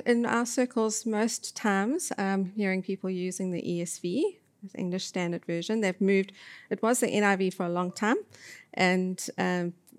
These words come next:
that's moved to the Eng-, English Standard Version, largely because it's a little bit more literal,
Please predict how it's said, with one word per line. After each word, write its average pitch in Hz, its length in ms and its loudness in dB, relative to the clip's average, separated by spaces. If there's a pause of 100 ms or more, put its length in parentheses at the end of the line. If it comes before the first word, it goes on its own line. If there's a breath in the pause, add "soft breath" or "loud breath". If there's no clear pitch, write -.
(160)
that's 185 280 0
moved 196 340 2
to 185 180 -2
the 175 100 -4
Eng-, 180 460 -2
English 190 240 0
Standard 185 340 0
Version, 196 360 4
largely 233 360 4
because 208 380 0
it's 185 140 -4
a - 20 0
little 190 160 2
bit 180 160 -4
more 185 180 0
literal, 180 540 0